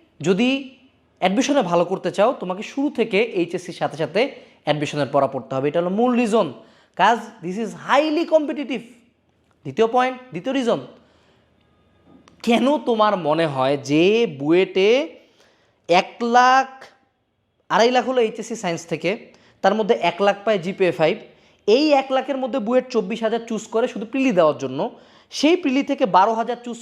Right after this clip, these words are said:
করে রিটেন দেওয়ার জন্য, সেই বারো হাজার থেকে এক হাজার চুজ করে বুয়েটে পড়ার জন্য? এরকম একটা ভর্তি পরীক্ষার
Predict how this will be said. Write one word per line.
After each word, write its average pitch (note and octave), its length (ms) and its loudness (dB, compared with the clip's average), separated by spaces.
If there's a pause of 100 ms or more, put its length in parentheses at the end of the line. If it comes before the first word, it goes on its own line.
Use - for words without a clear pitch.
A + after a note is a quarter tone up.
করে A3+ 220 -4
রিটেন A#3 260 -2
দেওয়ার D3+ 260 2
জন্য, C#3+ 140 -4 (500)
সেই E4 240 4
বারো A3+ 220 4
হাজার A#3 240 -4
থেকে A#3 120 -10 (100)
এক F#3 120 -8
হাজার F#3+ 200 -8
চুজ F#3+ 120 -12 (100)
করে G#3+ 160 0 (840)
বুয়েটে E3+ 340 -2
পড়ার C#4+ 280 4
জন্য? F3+ 160 -6 (840)
এরকম G4 320 2 (120)
একটা E4 180 2 (180)
ভর্তি A3+ 380 -6
পরীক্ষার D4+ 360 -2